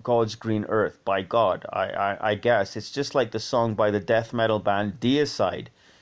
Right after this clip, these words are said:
It's called Lunatic of God's Creation. It's about Charles Manson. And basically, you know, death metal people down and bad and denigrate and, um, you know, uh,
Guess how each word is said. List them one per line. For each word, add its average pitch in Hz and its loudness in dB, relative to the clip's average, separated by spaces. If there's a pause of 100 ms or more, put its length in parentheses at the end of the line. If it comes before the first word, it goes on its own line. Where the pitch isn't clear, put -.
(280)
It's 117 -2
called 123 0
Lunatic 131 0
of 98 2
God's 113 4
Creation. 113 -2
It's 110 -10
about 123 0
Charles 120 0
Manson. 120 -4 (420)
And 113 -2
basically, 147 0
you 107 -4
know, 120 0
death 135 0
metal 131 0 (120)
people 117 -2 (580)
down 120 4
and 104 0
bad 113 2
and 98 -6
denigrate 110 2
and, 98 -2 (540)
um, 98 0 (160)
you 117 0
know, 92 0
uh, 87 -2